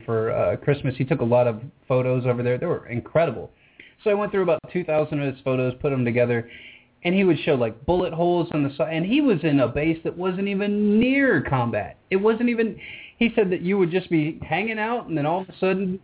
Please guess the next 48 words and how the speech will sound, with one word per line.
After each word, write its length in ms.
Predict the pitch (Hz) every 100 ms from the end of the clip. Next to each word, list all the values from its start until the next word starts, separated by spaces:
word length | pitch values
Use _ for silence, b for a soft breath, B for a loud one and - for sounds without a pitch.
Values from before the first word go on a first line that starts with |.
| -
you'd 180 | 143 151
just 160 | 160 -
start 200 | 156 151
getting 140 | 160
mortar 300 | 143 143 123 117
shells. 400 | 120 85 73 - _ -
And 180 | 143 151
you 120 | 165
would 80 | 156
just 160 | 151 139
run 240 | 139 156
to 100 | 170
the 80 | 170
bunker, 380 | 151 151 143 151
and 100 | 131
everybody 280 | 139 151 143
hang 240 | 147 147
out 200 | 147 -
for, 100 | 139
like, 180 | 143 135
twenty 240 | 143 139
minutes, 340 | 135 135 139 139
and 60 |
then 80 | 135
it's 140 | 139 131
over, 300 | 139 151 160
and 140 | 156
then 140 | 143
you 160 | 156 151
just 180 | 156 -
resume 320 | 139 143 156
your 100 | 156
day. 380 | 156 202 113 113 B B B B B B
So 100 | 170
I 80 | 180
think 200 | 220 202
that 120 | 175
the 140 | 165
idea, 400 | 156 143 156 190
like 220 | 160 147 165
you 80 |
were 160 | 185 147
saying, 300 | - 123 117
is 100 | 117 117
that 140 | 101 - B B B B B B
people 260 | 208 202 196
that 140 | 170 160
are 200 | 143